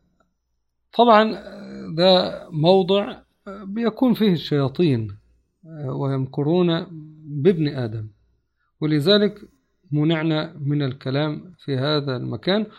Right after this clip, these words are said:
وأمرنا أن نستعيذ بالله من شرهم. أما عند الخروج فيسن أن يقال: "اللهم غفرانك"، أي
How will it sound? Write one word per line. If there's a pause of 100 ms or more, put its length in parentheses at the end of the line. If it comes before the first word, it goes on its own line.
(300)
وأمرنا
أن
نستعيذ (100)
بالله (540)
من
شرهم. (1800)
أما
عند
الخروج
فيسن (120)
أن
يقال: (720)
"اللهم (460)
غفرانك"، (1080)
أي